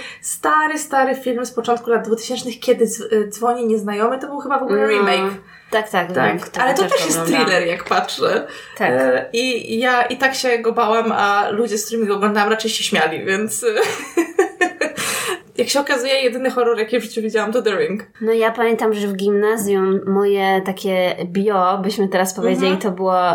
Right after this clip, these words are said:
Speaker 2: lubię thrillery.
Speaker 1: <laughs>
Speaker 2: I każdy film, jaki się na-, właśnie miał gatunek thriller, to ja na
Speaker 1: No.
Speaker 2: niego chodziłam do kina, pamiętam, że...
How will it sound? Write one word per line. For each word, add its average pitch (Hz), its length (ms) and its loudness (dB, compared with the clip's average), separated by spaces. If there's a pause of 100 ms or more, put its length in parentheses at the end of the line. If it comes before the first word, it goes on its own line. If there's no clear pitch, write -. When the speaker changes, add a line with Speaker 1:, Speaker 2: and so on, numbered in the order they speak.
(300)
Speaker 2:
lubię 202 320 2
thrillery. 190 680 0 (480)
Speaker 1:
<laughs> - 580 -6
Speaker 2:
I 214 100 0
każdy 220 360 0
film, 202 300 0
jaki 196 520 0
się 190 160 2
na-, 185 200 2 (100)
właśnie 190 280 -2
miał 180 180 0
gatunek 185 480 0
thriller, 180 420 -2
to 185 100 -4
ja 175 120 2
na 170 100 4
Speaker 1:
No. 175 60 4
Speaker 2:
niego 175 200 -2
chodziłam 170 360 -2
do 175 80 -2
kina, 170 420 -2
pamiętam, 170 460 -4
że... 165 260 -6